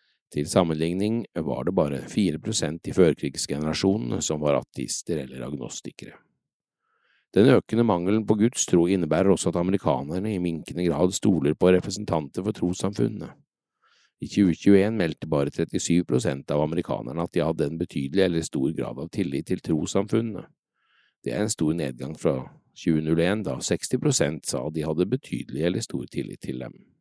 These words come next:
Mer enn halvparten av alle amerikanere mener fortsatt det er bra at barn får en religiøs oppvekst.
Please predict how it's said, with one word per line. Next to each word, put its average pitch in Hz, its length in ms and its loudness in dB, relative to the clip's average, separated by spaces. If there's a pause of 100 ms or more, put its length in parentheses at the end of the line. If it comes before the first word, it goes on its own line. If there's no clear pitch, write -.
(1300)
Mer 135 160 12
enn 143 100 10
halvparten 101 480 8
av 95 140 10
alle 80 180 8
amerikanere 95 640 2
mener 85 260 2
fortsatt - 380 4
det 90 80 6
er 85 160 0
bra 80 220 4 (360)
at - 160 -2
barn 78 320 0
får 85 220 4
en 85 80 2
religiøs 87 420 6
oppvekst. - 640 -2